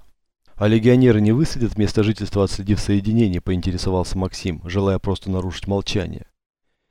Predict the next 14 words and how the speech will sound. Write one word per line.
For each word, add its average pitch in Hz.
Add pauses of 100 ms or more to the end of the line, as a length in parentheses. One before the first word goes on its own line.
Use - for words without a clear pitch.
(140)
«Теоретически 110
могут», 135
согласился 90
Борис, 90 (240)
«но 98
практически 110
это 110
невозможно. 110 (540)
Здесь 98
мы 117
работаем 110
напрямую 107
через 110
спутник, -